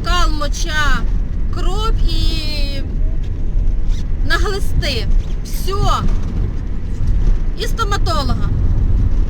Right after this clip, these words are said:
Ми дурно день сьогодні потеряли, нічого ми толком не зробили,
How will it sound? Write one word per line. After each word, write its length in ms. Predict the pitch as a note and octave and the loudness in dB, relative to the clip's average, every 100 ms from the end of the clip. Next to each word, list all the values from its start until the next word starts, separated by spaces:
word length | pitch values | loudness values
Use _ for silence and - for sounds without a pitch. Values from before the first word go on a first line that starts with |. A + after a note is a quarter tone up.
| - - - - | -2 -2 0 0
Ми 100 | E4 | 2
дурно 360 | - G#4+ B4 | 2 2 0
день 200 | G#4+ F#4 F#4+ | 0 2 0
сьогодні 200 | G4 F#4 | 0 0
потеряли, 600 | - - D#4+ F4 G4+ F#4+ | 0 0 0 -2 0 2
нічого 300 | - F4+ E4 | 2 2 2
ми 80 | - | 0
толком 360 | F4 - - - | 2 2 2 2
не 80 | - | 0
зробили, 640 | - - - F#3+ - | -2 -4 0 0 0